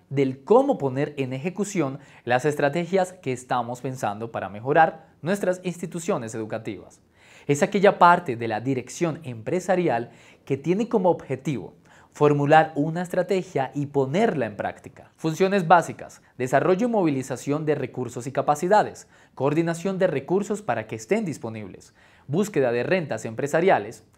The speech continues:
creación de valor. Actividades básicas: definir componentes de la estrategia institucional, campo de actividad, como los negocios, actual y futuro,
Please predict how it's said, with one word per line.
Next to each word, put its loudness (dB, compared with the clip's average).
creación -8
de -2
valor. 2
Actividades 4
básicas: 2
definir 6
componentes 4
de 6
la 6
estrategia 2
institucional, 0
campo 8
de 8
actividad, 0
como -8
los -6
negocios, -6
actual 0
y -4
futuro, -8